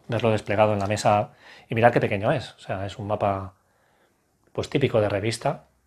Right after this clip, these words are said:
muy práctico aquí con todas las tablas de combate, etcétera, refuerzos, aquí tenemos los eventos.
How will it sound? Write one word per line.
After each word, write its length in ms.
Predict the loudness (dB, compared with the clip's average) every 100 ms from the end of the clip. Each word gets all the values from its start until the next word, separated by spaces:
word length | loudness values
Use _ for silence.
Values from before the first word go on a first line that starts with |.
| _ _ _
muy 140 | -2
práctico 400 | 0 2 0 0
aquí 160 | -2 -2
con 160 | -8 -4
todas 220 | 0 0
las 120 | 0
tablas 280 | -2 -2 -4
de 60 |
combate, 760 | -8 -2 0 0 0 0 -2 -4 -10 _
etcétera, 460 | -16 -10 -6 -2 -2
refuerzos, 680 | -2 -4 -4 -2 -2 0 -2
aquí 160 | -4
tenemos 420 | -6 -4 -6 -8 -14 _ _ -20 -20 -20 _ _ _ -2
los 400 | 2 2 2 0
eventos. 600 | 2 2 0 -2 -8